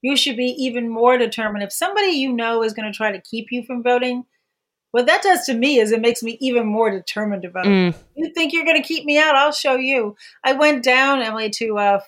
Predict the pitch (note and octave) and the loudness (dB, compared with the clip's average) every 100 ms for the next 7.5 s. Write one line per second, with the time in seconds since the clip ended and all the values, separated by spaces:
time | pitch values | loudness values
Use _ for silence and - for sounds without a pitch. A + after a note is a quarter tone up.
0 | _ A3+ C4 B3+ A3+ G#3 G3+ B3 A#3+ A3+ | _ 0 4 4 4 2 0 -4 0 0
1 | G#3+ G#3 F#3+ - G#3 G3+ G3 - _ _ | 0 -6 -10 0 4 4 2 -8 _ _
2 | _ _ _ _ _ G#3+ G3+ G3+ G3+ G#3 | _ _ _ _ _ 2 4 2 0 -4
3 | A3 G#3 A#3 G#3+ A3 G#3 G3+ G3 - A3 | -4 -2 -4 -2 -2 -2 -2 -4 -6 -4
4 | A3 G3+ G3 - G#3+ A3 G#3+ G#3+ G#3+ A#3+ | -2 -4 -6 -10 -8 -4 0 0 2 2
5 | A#3+ A#3 G#3+ G#3 G3+ G#3 A3 A3+ G#3+ G#3 | 2 0 -2 -2 0 4 4 4 0 0
6 | G3+ G3+ G3+ G3+ G3 G3 G3+ G3 G3 G3 | 0 -2 -2 -4 -8 -8 -6 -4 -2 -2
7 | D4 G3+ C#4+ G4 - | -2 -4 -6 -8 -10